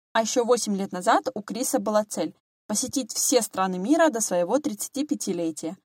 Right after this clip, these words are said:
и он достиг её. В одной из своих книг Крис Гильбо утверждает, чтобы успевать в срок и не переутомляться,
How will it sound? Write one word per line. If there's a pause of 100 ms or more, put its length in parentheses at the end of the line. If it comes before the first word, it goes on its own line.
(140)
и
он
достиг
её. (680)
В
одной
из
своих
книг (220)
Крис
Гильбо
утверждает, (240)
чтобы
успевать
в
срок
и
не
переутомляться,